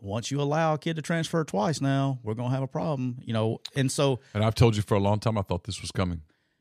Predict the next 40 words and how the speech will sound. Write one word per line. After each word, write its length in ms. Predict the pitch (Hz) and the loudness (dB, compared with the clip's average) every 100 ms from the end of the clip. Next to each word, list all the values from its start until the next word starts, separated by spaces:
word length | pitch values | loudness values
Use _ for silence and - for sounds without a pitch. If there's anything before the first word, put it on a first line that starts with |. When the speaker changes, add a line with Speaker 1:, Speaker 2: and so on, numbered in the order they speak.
| - | -2
Speaker 1:
And 120 | 135 | 0
if 80 | 127 | 0
they 120 | 139 123 | 0 -2
ha-, 100 | 127 | -2
but 140 | 123 117 | -2 0
here's 220 | 147 120 | 0 2
the 80 | 135 | 0
other 160 | 156 | 0
reason. 360 | 104 98 90 90 | -2 -2 -4 -6
Part 220 | 123 147 | -2 -2
of 40 | 127 | -2
the 60 | |
w-, 140 | 104 127 | -4 -6
reason 420 | - 113 131 113 104 | -8 0 2 2 0
they 80 | |
got 200 | 101 117 - | 2 2 2
their, 220 | 98 87 _ _ - | -2 -2 _ _ -4
their 140 | 98 | -4
T 180 | - 123 | 0 2
R 200 | 110 113 | 4 4
O 80 | 131 | 4
yesterday 560 | 127 - 135 143 143 | 2 0 0 2 0
was 140 | 127 101 | -2 -2
because 320 | 110 123 98 | -2 -2 -2
they 80 | 110 | -2
allowed 400 | 92 101 104 101 | -2 0 -2 -2
some 240 | - 113 | -6 -4
to 80 | 98 | -4
do 200 | 98 101 | -6 -6
it 20 | |
and 100 | 104 | -8
some 200 | - 95 | -10 -8
not. 280 | 98 101 78 _ _ _ _ | -8 -10 -14 _ _ _ _
<laughs> 300 | _ _ - | _ _ -8
So 520 | - - 143 156 104 - _ _ | -6 -4 -2 -2 -4 -10 _ _
this 160 | 139 - | -6 -2
goes 240 | 151 143 | 0 0
back 260 | 110 143 - | 2 0 0
to, 80 | 113 | 0
hey, 200 | 135 | 0